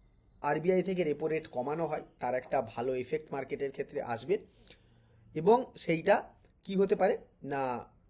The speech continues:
আমাদের ইন্ডিয়ান রুপি কিছুটা স্ট্রং হলেও হতে পারে। এটা কিন্তু একটা ঘটনা, তো সেই ঘটনার দিকে আমরা নজর রাখবো আস্তে আস্তে। এর সাথে যেটা বিষয় যে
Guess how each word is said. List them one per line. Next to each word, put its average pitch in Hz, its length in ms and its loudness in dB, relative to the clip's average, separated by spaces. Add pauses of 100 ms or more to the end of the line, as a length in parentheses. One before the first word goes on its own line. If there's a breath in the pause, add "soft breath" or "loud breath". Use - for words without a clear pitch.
(240)
আমাদের 127 380 -2 (160)
ইন্ডিয়ান 139 340 -4
রুপি 135 220 -10
কিছুটা - 380 -4
স্ট্রং 175 380 -2
হলেও 139 280 -2
হতে - 300 -6
পারে। 127 360 0 (1120)
এটা 131 160 -4
কিন্তু 147 200 -2
একটা 233 180 0 (160)
ঘটনা, 127 400 -2 (640 soft breath)
তো 240 80 2
সেই 180 220 0
ঘটনার 180 400 0
দিকে 190 140 -6
আমরা 202 180 -4
নজর 131 300 -4
রাখবো 95 220 -6
আস্তে 92 240 -12
আস্তে। - 220 -16 (720 soft breath)
এর 226 200 6
সাথে 233 360 -2
যেটা 220 220 0
বিষয় 180 320 -2 (760)
যে 190 320 6